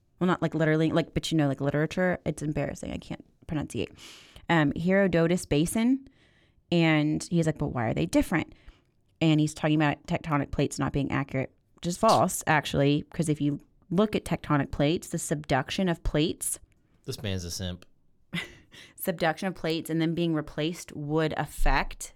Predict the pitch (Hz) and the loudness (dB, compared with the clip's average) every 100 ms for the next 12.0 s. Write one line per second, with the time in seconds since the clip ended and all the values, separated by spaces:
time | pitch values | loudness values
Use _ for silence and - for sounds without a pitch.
0 | - 117 151 147 139 139 - 156 135 - | -8 0 2 2 -2 -6 -4 -2 -2 -4
1 | 80 - - - 151 - 175 170 160 - | -8 -10 -8 -2 -2 -2 2 2 0 -2
2 | 160 143 120 95 98 92 90 87 85 78 | 0 2 2 0 -2 -4 -4 -4 -6 -6
3 | 85 80 78 - - - 196 190 196 190 | -6 -8 -12 -10 -10 -2 2 2 2 2
4 | 170 165 175 175 190 233 359 - 151 143 | 2 2 2 0 -2 -2 -8 -6 0 0
5 | 147 - 139 113 - - 107 95 82 80 | 0 -4 -2 -2 -2 -2 -2 -2 -4 -6
6 | 87 87 82 76 _ _ _ - - - | -6 -6 -6 -10 _ _ _ -20 -20 -20
7 | - - _ - 233 277 220 180 160 151 | -20 -20 _ -8 -6 -6 -6 -6 -6 -6
8 | 151 160 - 160 147 156 156 156 - - | -6 -8 -10 -10 -6 0 2 2 0 -12
9 | - - - - - 185 170 165 - - | -14 -14 -14 -8 0 2 4 2 0 -2
10 | - 156 208 - 160 - 170 - 135 - | -2 2 2 2 -2 -4 -8 -6 -6 -6
11 | - 196 - 175 190 196 196 - 170 | -4 0 2 2 4 0 0 -2 -4